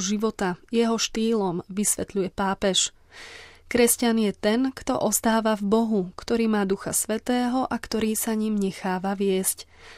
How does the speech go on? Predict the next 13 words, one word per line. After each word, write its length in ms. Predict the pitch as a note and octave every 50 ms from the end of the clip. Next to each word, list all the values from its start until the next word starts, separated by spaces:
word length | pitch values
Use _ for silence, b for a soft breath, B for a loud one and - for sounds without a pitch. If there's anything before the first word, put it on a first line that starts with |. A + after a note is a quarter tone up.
| B B B
Svätý 480 | - - - G#3+ G3+ G3 - G#3+ G#3
Otec 240 | G#3 G#3 - A#3 A3
zároveň 640 | G3 G#3+ G#3 G3 G#3 G#3 G#3 G#3 G#3+ G3+ G#3+ G#3 G3+
pripomenul, 640 | G3 - A3 A3+ - B3 A#3 A3 G#3+ G3+ G3 F#3+ F#3 F#3+
že 160 | F#3 G3 F3+
apoštol 640 | - - G#3 G#3+ - A#3 A3 - - - G3+ F#3+ F#3
varuje 400 | F#3 G3 G3 G#3+ A3+ A3+ A#3 A#3
pred 240 | - - A#3+ A#3 G3+
dôverovaním 960 | A3 G3+ F#3+ G#3 G#3+ A3 A3 A3 A#3+ A3+ A#3 A3+ A3 A3 A3 G#3+ G#3 G#3 G#3
každému 560 | - - A3 G#3+ G#3 G3+ G3+ F#3+ F#3 F3+ F#3 F#3 F#3
duchu. 480 | F3 G3+ G#3 G3+ - - G#3+ G3 F#3 B B B B B B B B B B B
Treba 320 | - A#3 A#3 A#3+ A#3+ B3+
teda 320 | A#3+ - C4+ B3+ A3 G3+